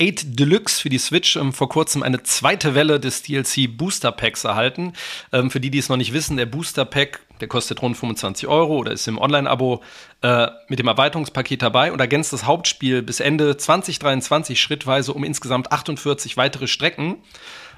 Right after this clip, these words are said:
äh, wodurch am Ende knapp hundert Strecken zur Verfügung stehen werden. Acht Strecken sind bereits im März erschienen, jetzt eben die nächsten acht Strecken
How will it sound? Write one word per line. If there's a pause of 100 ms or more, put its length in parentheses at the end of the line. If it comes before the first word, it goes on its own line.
äh,
wodurch
am
Ende (440)
knapp
hundert
Strecken
zur
Verfügung
stehen
werden. (880)
Acht
Strecken
sind
bereits
im
März
erschienen,
jetzt
eben
die
nächsten
acht
Strecken